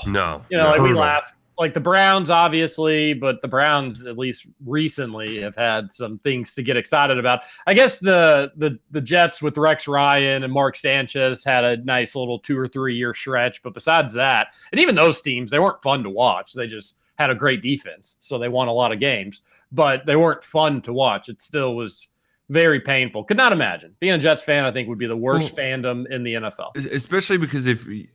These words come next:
Speaker 1: at least, like, a Browns fan, most of them have Ohio State to fall back on. Like, if you're a Jets fan, who's your other team? The Mets?
Speaker 2: The
Speaker 1: Like,
Speaker 2: Yankees.
Speaker 1: I mean, God.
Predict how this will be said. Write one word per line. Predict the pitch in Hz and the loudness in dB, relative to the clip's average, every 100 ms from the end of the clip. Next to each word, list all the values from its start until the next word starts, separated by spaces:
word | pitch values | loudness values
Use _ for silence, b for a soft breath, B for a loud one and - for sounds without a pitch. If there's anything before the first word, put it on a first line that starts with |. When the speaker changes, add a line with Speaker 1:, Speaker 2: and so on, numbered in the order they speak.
| _ _ | _ _
Speaker 1:
at | 139 143 | -2 0
least, | 180 190 | 0 0
like, | 170 143 | -2 -2
a | |
Browns | 98 101 98 107 113 | -2 0 2 0 -2
fan, | 110 120 120 | -4 -2 -2
most | 107 104 120 | -2 -2 -2
of | 113 92 | -6 -4
them | 92 90 90 90 90 | -2 -2 -4 -6 -10
have | 92 92 | -6 -4
Ohio | 95 95 107 117 | -2 0 2 0
State | - 151 147 | -2 -2 -2
to | 95 | -6
fall | 92 87 | -2 -2
back | 71 82 85 | -4 -10 -10
on. | 78 82 87 | -12 -12 -6
Like, | 101 98 - _ _ _ _ | -4 -4 -8 _ _ _ _
if | 123 117 | -6 -2
you're | 170 | 0
a | 160 | 0
Jets | 117 113 123 | 2 0 0
fan, | - 95 92 90 | -4 -2 -2 -2
who's | 120 127 | -2 0
your | 107 | 0
other | 98 90 | 0 -2
team? | 85 76 73 | -6 -10 -8
The | 80 | -8
Mets? | 80 85 110 - - - _ | -2 -2 -2 -8 -18 -20 _
Speaker 2:
The | 135 | -4
Speaker 1:
Like, | 147 | 0
Speaker 2:
Yankees. | 151 143 - 156 147 - - _ _ - 101 | 0 0 -6 -10 -12 -16 -20 _ _ -16 -6
Speaker 1:
I | 123 | -2
mean, | 127 120 113 101 101 - | 0 0 0 -4 -14 -20
God. | - 147 139 113 90 | -6 -2 0 0 -2